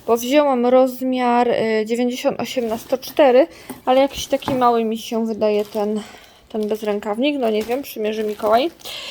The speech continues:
I tutaj wzięłam mu też dwie czapki. Czapki to w sumie pierwszy raz kupowałam, bo zazwyczaj, y, jak miałam, jak zakupowałam paki ubrań, ym, od innych, y, dzieci, od innych rodziców, to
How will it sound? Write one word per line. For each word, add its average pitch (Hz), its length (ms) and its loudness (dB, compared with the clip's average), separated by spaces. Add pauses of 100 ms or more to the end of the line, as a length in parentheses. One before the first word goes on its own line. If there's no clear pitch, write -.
(220)
I 269 100 -4
tutaj 311 280 2
wzięłam 262 420 0
mu 240 140 -2
też 220 260 -8
dwie 240 280 0
czapki. 226 640 -2
Czapki 269 420 0
to 254 120 -4
w - 40 -10
sumie 247 300 -4
pierwszy 240 280 -8
raz 233 160 0
kupowałam, 220 600 0
bo 220 100 -2
zazwyczaj, 220 640 -4 (120)
y, 214 840 -2 (300)
jak 208 120 -2
miałam, 214 540 2
jak 214 220 -4
zakupowałam 220 800 0 (120)
paki 226 320 -2
ubrań, 220 480 2 (880)
ym, 202 240 -2 (360)
od 202 160 2
innych, 226 560 2
y, 196 360 2
dzieci, 254 360 2
od 220 120 0
innych 220 280 0
rodziców, 226 500 -6
to 226 240 4